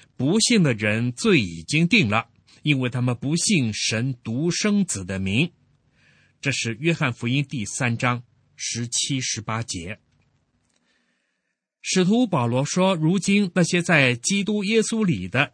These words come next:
就不定罪了。这样说来，为什么基督徒们还是认为自己是有罪的呢？是被人定了罪的人呢？因为他们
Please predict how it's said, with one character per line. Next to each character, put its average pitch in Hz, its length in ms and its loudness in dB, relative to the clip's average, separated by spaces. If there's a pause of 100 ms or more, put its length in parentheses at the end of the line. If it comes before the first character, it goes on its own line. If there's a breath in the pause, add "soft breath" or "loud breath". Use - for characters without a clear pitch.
就 147 480 -2
不 123 320 -4
定 208 240 0
罪 104 260 -2
了。 90 140 -10 (1800 soft breath)
这 294 120 4
样 214 160 6
说 190 160 2
来， 170 120 4
为 285 220 4
什 139 220 0
么 143 160 2
基 190 180 -2
督 190 160 -4
徒 117 240 -8
们 151 240 0 (140 soft breath)
还 - 260 0
是 277 180 -2
认 202 200 -2
为 143 100 0
自 180 220 -2
己 - 160 -4
是 175 160 -2
有 101 240 0
罪 262 260 0
的 139 140 -4
呢？ 147 260 0 (140 soft breath)
是 156 160 0
被 180 160 -2
人 135 240 0
定 196 200 -2
了 143 120 0
罪 285 280 0
的 131 200 2
人 113 200 0
呢？ 165 220 2 (800 loud breath)
因 175 160 4
为 165 100 4
他 139 140 -2
们 135 120 0